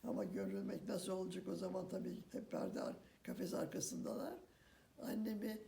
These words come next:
baba tarafına, yani komşularına çağırmışlar ve babamı ve annemi kapının, kapının karşısına oturtmuşlar.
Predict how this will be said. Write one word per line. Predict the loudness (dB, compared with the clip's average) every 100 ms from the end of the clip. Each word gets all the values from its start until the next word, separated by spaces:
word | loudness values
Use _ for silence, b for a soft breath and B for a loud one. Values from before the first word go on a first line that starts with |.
| -14 -20 -20 -12 -4
baba | 0 0 2
tarafına, | 2 4 2 0
yani | 2 0 -2
komşularına | -2 -2 -2 0 0 2 0 -2
çağırmışlar | 0 2 2 0 0 0 0 0 -4 B B B 0
ve | 0 2
babamı | 2 4 4 2 0 -4 -12 -20 -20 -20 -20 -12 -4
ve | 0 2 0 -2 -4
annemi | -2 0 2 2 0 -2 -6 -16 -20 -4
kapının, | -2 0 2 4 4 2 -6 -12 -20 -18 -8
kapının | -4 -2 -2 0 0
karşısına | 0 0 0 -2 0
oturtmuşlar. | 0 -2 -6 -4 -4 -2 -2 -2